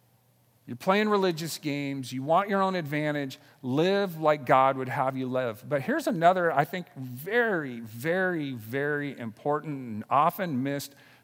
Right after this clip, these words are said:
benefit of living this lifestyle. It's the value to the community. It's the value to the world. Think of the most wicked person you know, that you personally know they're wicked.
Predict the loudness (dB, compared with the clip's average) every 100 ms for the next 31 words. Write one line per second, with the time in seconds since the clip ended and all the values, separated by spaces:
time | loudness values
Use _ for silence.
0 | -12 0 0 0 -2 -2 -2 -4 -16 -10
1 | -4 -2 0 0 0 -4 -6 -4 -2 -2
2 | -4 -2 0 0 -4 -14 -10 -6 -4 2
3 | 6 6 6 0 -4 -6 -6 -4 -2 0
4 | -2 -4 -6 -8 -8 -6 4 4 4 0
5 | -4 -4 -2 2 2 0 -4 -20 -4 4
6 | 4 2 -8 -18 -8 2 2 4 2 0
7 | -10 -20 _ _ _ -14 -4 2 2 2
8 | -4 -4 -4 -4 -4 -4 -4 -6 -12 _
9 | -20 _ _ _ _ _ _ _ _ _
10 | _ _ _ _ _ _ _ 0 0 2
11 | -2 -2 -2 0 0 -4 -6 -2 -2 -2
12 | -2 -4 -2 -4 -4 -10